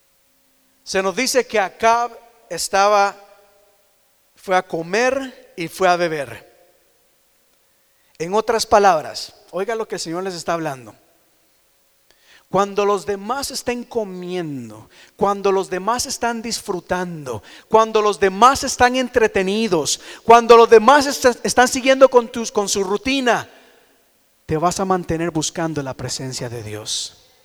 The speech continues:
Esto es importante acá, hermanos, porque cuando ayunamos, no todos ayunan con nosotros. Cuando buscamos de Dios, no todos van a querer buscar de Dios.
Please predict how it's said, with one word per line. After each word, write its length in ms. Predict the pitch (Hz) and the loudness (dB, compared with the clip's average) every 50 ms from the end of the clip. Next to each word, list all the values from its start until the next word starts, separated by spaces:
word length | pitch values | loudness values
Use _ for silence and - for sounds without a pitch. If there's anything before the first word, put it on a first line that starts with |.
| _ _ _ _ _ _ _ _ _ _ _ _ - - - - - | _ _ _ _ _ _ _ _ _ _ _ _ -20 -20 -20 -16 -8
Esto 240 | - 196 196 - 240 | -6 -6 -4 -4 -4
es 100 | 220 - | -4 -4
importante 760 | 247 240 226 - - 190 180 180 - 202 202 214 202 - 220 | -4 -6 -4 0 0 2 2 2 0 -2 -4 -2 -2 -2 -2
acá, 200 | 190 - 196 185 | -2 -2 -2 -4
hermanos, 480 | 170 156 160 160 165 165 151 139 - - - - - _ - | -2 -2 -4 -6 -6 -6 -10 -14 -18 -18 -20 -20 -20 _ -2
porque 320 | 180 196 190 - 202 196 | 0 0 0 0 -2 -4
cuando 360 | - 196 196 196 190 185 190 185 | -2 0 0 0 0 0 -2 -2
ayunamos, 720 | 180 156 175 175 190 220 247 254 247 214 180 160 - - - - | -2 -2 -4 -2 0 0 0 0 0 -2 -4 -4 -6 -8 -14 -16
no 260 | 180 196 220 240 233 | -6 -2 -2 -2 -2
todos 520 | 240 - - 262 254 180 - 262 - - 202 | -2 -2 0 2 2 2 2 2 0 0 -2
ayunan 400 | 185 170 180 208 220 220 214 196 | -4 -2 -2 -2 -2 -2 -2 -4
con 240 | - - 185 175 | -4 -4 -4 -4
nosotros. 800 | 160 151 - - - 175 185 175 - 143 123 110 - - - - _ _ _ _ _ _ _ _ _ _ _ _ _ _ _ _ _ _ _ _ _ _ _ _ _ _ _ _ _ _ _ _ _ _ _ _ _ _ _ _ _ _ _ _ | -6 -8 -8 -6 -4 -4 -4 -6 -8 -12 -16 -18 -18 -20 -20 -20 _ _ _ _ _ _ _ _ _ _ _ _ _ _ _ _ _ _ _ _ _ _ _ _ _ _ _ _ _ _ _ _ _ _ _ _ _ _ _ _ _ _ _ _
Cuando 260 | - 214 220 214 220 | 0 0 2 4 2
buscamos 580 | 202 214 208 - - - 262 269 277 285 269 - | 2 2 -2 -6 -4 -2 -2 -2 0 -2 0 2
de 120 | 240 220 | 2 2
Dios, 160 | 233 254 269 | 2 2 0
no 160 | 254 240 247 240 | -2 -2 -4 -6
todos 420 | 247 - 262 262 262 254 240 185 | -6 -6 -8 -6 -6 -6 -8 -8
van 140 | 190 226 226 | -8 -6 -6
a 80 | 233 | -6
querer 300 | 226 - 208 208 220 220 | -6 -6 -4 -2 -2 -2
buscar 420 | 220 226 208 - - - 214 214 202 | -2 -4 -6 -8 -4 -4 -4 -4 -2
de 140 | 190 185 170 | -4 -8 -6
Dios. 520 | 180 202 214 233 202 - - - - - | -4 -2 -2 -2 -4 -6 -10 -14 -16 -16